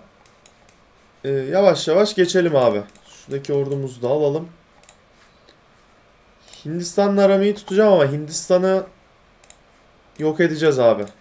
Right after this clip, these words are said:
Hindistan'ı yok edeceğiz. Bunda kimsenin bir şüphesi olmasın.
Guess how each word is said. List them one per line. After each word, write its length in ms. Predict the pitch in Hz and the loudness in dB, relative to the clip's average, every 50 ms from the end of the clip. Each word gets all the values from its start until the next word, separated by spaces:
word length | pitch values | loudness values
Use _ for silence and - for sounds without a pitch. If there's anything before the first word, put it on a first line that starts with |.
| _ _ - _ _ _ _ - | _ _ -20 _ _ _ _ -20
Hindistan'ı 560 | - 131 135 131 - - - 139 139 143 147 | -16 -16 -16 -14 -16 -8 -6 -6 -6 -4 -2
yok 180 | 147 139 139 135 | -2 -2 -2 -2
edeceğiz. 520 | 139 127 127 120 135 160 170 - - - - _ _ _ _ _ _ _ _ _ _ _ _ _ _ _ _ _ _ _ _ _ _ _ _ _ _ _ | -4 -4 -4 -4 -6 -6 -6 -8 -12 -16 -18 _ _ _ _ _ _ _ _ _ _ _ _ _ _ _ _ _ _ _ _ _ _ _ _ _ _ _
Bunda 160 | - 135 139 139 | -8 -8 -8 -6
kimsenin 500 | - - 170 156 - 156 139 139 135 135 | -6 -8 -8 -4 -2 -2 -2 -2 -2 -6
bir 40 | |
şüphesi 400 | 135 - - - 143 135 - - | -8 -12 -8 -6 -6 -6 -2 0
olmasın. 520 | 165 147 139 123 117 110 - - 156 165 | 2 2 2 0 -2 -6 -6 -8 -10 -10